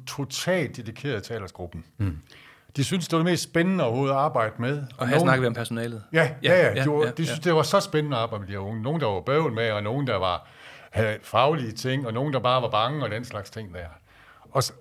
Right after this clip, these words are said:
Speaker 1: og, og det vil sige, den dedikation skabte jo også det, jeg plejer at kalde ude i byen, efterskolelignende indhold,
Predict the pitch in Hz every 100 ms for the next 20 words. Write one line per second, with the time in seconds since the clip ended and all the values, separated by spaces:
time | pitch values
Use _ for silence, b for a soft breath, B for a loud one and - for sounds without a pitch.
0 | - - 139 147 151 139 147 - 151 180
1 | 156 - - 117 - 202 160 101 101 -
2 | - 156 160 127 120 139 147 143 123 120
3 | 131 139 - 127 139 143 131 139 147 135
4 | 113 107 165 - 117 - 127 127 123 120
5 | 127 139 127 120 104 _ 180 170 - 110